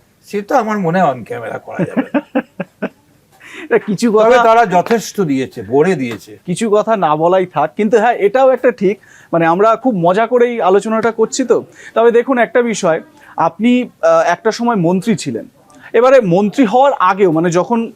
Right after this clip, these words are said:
Speaker 2: তৃণমূলের আন্দোলনটা চলছে, আমার, আহ, মনে আছে এবং, আহ, অনেক, আহ, জার্নালিস্ট, অনেক সাংবাদিক এরকম, আহ, মানে অনেক আ-, আড্ডায়, বৈঠকে এটা বলে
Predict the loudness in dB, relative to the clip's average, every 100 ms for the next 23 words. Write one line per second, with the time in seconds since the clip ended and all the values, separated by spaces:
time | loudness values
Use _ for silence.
0 | _ -4 -2 0 2 2 2 2 2 2
1 | 0 -2 -2 -4 -2 -4 -4 -6 -2 -2
2 | -4 -10 -6 -2 0 0 0 0 0 2
3 | 2 -2 -10 -20 -8 -8 -2 0 2 0
4 | _ -12 -8 -2 -2 -2 -2 -2 -2 -4
5 | -2 -2 -2 -2 -2 -2 -2 -2 -2 -2
6 | -4 -2 -2 0 -2 -2 0 -2 -4 -10
7 | -4 -4 -4 -4 -4 0 0 0 -2 -2
8 | -4 -2 -2 -2 0 0